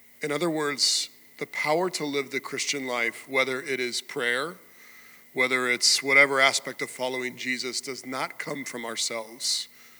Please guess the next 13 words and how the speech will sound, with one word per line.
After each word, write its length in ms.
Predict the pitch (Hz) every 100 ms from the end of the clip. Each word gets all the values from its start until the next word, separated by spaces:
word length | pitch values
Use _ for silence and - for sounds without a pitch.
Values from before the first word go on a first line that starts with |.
| - - - - -
The 100 | 131
power 640 | - - 151 190 185 135 123
comes 300 | - 127 120
from 240 | - 135
who 180 | - 139
Jesus 520 | 131 127 120 120 -
is 500 | 117 110 110 104 - - - - - -
and 160 | 127 117
what 140 | 117
he's 120 | 113
done 220 | 110 104
for 180 | 101 104
us. 460 | 92 90 - -